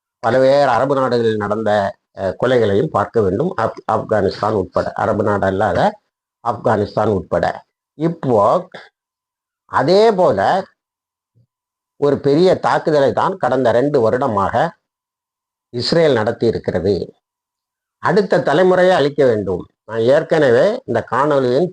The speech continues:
தொடக்கத்திலே சொன்னேன், குழந்தைகளை கொலை செய்ய வேண்டும். ஏனென்று சொன்னால் எதிர்கால எதிரிகள். குஜராத்லயும் அதை தான் சொன்னான், "ஏன்டா குழந்தைகளை கொலை செய்றீங்கன்னு?" சங்கு பரிவாரத்தை சார்ந்தவர்களை கேட்ட, பத்திரிகையாளர் கேட்டபோது, "வளர்ந்த பிறகு நான் தான் கொலை செய்யணும், அதனால தான் இப்ப கொலை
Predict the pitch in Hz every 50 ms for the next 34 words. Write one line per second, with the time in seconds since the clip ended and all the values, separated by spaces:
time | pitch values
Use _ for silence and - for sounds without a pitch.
0 | - 113 131 127 127 139 117 131 131 139 135 - 113 101 95 98 117 147 196 -
1 | _ _ _ _ _ _ _ _ _ _ _ _ _ _ _ _ _ 127 139 170
2 | 180 180 185 180 180 175 165 165 151 143 147 131 - 151 139 127 120 123 120 120
3 | 131 175 190 160 131 135 131 131 120 117 - - 127 135 151 165 190 165 120 113
4 | - 120 120 131 131 131 120 107 101 110 120 117 101 95 110 - - - 127 127
5 | 147 151 165 160 151 160 165 143 131 123 117 123 123 104 87 85 82 - - _
6 | _ _ _ _ _ _ _ _ _ _ _ - 107 123 143 143 143 120 - 113
7 | 127 143 147 139 135 135 127 - 117 117 117 107 123 117 104 104 104 104 104 104
8 | 110 123 131 104 95 95 - _ _ _ _ _ _ _ - 123 120 135 135 131
9 | - 127 113 120 117 113 101 - 120 110 - 110 110 117 110 110 104 107 107 104
10 | 110 104 - 110 113 113 113 107 95 - - 101 - 113 117 113 113 107 104 98
11 | 101 92 98 101 98 - 101 92 - 185 180 151 143 160 185 196 190 180 185 196
12 | 202 190 170 175 170 170 165 147 143 143 135 117 127 117 113 117 107 104 110 113
13 | 117 120 135 135 113 - 107 104 - 95 95 95